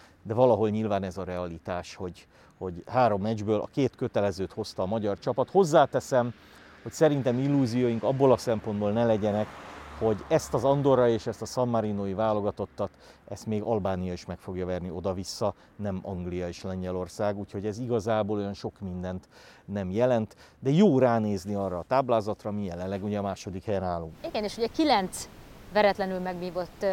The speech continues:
Speaker 2: mérkőzés Marco Rossi csapata neve mellett, és azért én megnéztem, ugye kétezer-húszban, meg kétezer-huszonegyben összesítve,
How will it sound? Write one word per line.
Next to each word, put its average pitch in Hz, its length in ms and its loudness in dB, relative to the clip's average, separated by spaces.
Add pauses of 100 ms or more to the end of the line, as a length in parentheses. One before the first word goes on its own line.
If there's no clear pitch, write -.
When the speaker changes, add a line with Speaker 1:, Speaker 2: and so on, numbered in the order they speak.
(140)
Speaker 2:
mérkőzés 196 640 -4
Marco 190 340 -6
Rossi 185 360 -8
csapata 190 540 -2 (440)
neve 185 260 -2
mellett, 180 460 0
és 220 120 -6
azért 214 320 -2 (100)
én 196 60 -10
megnéztem, 226 600 -2
ugye 208 120 -2
kétezer-húszban, 196 920 -4
meg 180 100 -10
kétezer-huszonegyben 180 1080 -6
összesítve, 175 760 -8